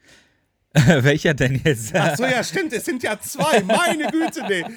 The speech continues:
Speaker 2: habe ich total vergessen. Äh,
Speaker 1: Ist
Speaker 2: lieber
Speaker 1: egal,
Speaker 2: Herr
Speaker 1: ich mach
Speaker 2: Ste-,
Speaker 1: das
Speaker 2: li-,
Speaker 1: mal.
Speaker 2: li-, lieber Herr Steinecke, wer ist denn unser Gast heute?
Speaker 1: Ja, äh, ein, äh, ein sehr interessanter Gast, ein Namensvetter von mir,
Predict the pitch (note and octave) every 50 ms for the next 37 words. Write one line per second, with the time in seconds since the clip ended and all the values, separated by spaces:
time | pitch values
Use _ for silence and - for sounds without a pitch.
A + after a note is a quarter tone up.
0 | - - - - F3 B3 C#4 C4+ B3 - - B3 A#3 - - - C4 C#4 C#4 C#4
1 | - B3+ A#3+ G3+ F3 B3 C#4+ D4 D4 - E3+ C3+ B2 - _ _ _ _ _ _
2 | _ F3 F3 E3+ D3+ - - - - - B3 C4 C4+ A#3 G3 - G3+ F3 D3+ -
3 | D3+ D3+ - - D#3+ D3 D3+ G3+ - G2+ F#3 E3 F3+ G#3 D#3+ E3 A3 A#3 A3 F3
4 | D#3 E3 C#3 - - E3+ D#3+ F#3 F#3 E3+ C#3 - C3 A#2 G#2 B2+ D3 E3+ D#3+ -
5 | D#3+ C#3+ C#3 C#3 B2 B2+ A2+ G2+ C#3 D3 C#3 - - G#2 F2+ F2+ F2 - A#2 A2+
6 | _ _ _ _ _ _ _ _ _ _ _ _ _ - D3 D#3+ D3+ C#3 C3+ C3+
7 | C#3 C#3 C3+ B2 B2 C#3+ C#3+ C3+ C3+ C3+ C3 B2 B2+ B2 B2 A#2+ A#2+ - - B2+
8 | B2+ B2+ B2+ A#2+ B2+ D#3+ F3+ F3 E3+ D#3+ - E3+ D#3 - D3+ B2 C#3 D3+ D#3 -
9 | C3 C3 B2+ B2+ C3 D#3 F#3+ G#3 - - - E3+ - E3+ E3 _ E3+ E3 D#3+ D#3+
10 | D#3+ E3 E3+ F3